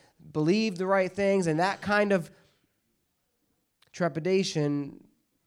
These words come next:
realize you're still having that loom behind you. But today, we want to tell you that you don't have to wonder. You can know. You can know. And so the Day of Atonement, Leviticus sixteen,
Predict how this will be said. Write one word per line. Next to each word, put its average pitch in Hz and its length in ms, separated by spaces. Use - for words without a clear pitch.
realize 165 520
you're 165 100
still 190 320
having 160 760
that 143 300
loom 165 440
behind 151 480
you. 123 220
But 147 140
today, 156 400
we 143 160
want 143 220
to 139 60
tell 151 280
you 147 140
that 139 100
you 143 100
don't 156 180
have 147 260
to 147 80
wonder. 123 760
You 135 100
can 151 180
know. 175 340
You 135 100
can 123 200
know. 127 280
And 156 80
so 190 100
the 190 80
Day 208 220
of 214 80
Atonement, 190 640
Leviticus 170 440
sixteen, 170 680